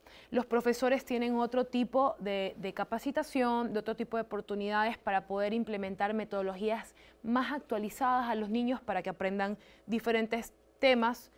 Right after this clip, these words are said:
de diferentes maneras. Entonces, nuestro propósito es un poco tratar de educar a nuestros niños, em, en ciudades, en comunidades costeras,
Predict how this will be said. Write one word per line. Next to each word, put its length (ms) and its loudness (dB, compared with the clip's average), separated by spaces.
de 100 0
diferentes 500 -2
maneras. 520 -6
Entonces, 360 2
nuestro 280 0
propósito 560 -2
es 60 -4
un 160 -4
poco 500 2
tratar 320 4
de 60 4
educar 360 4
a 80 8
nuestros 380 -2
niños, 600 2
em, 540 -2
en 140 4
ciudades, 640 8
en 120 0
comunidades 440 2
costeras, 640 0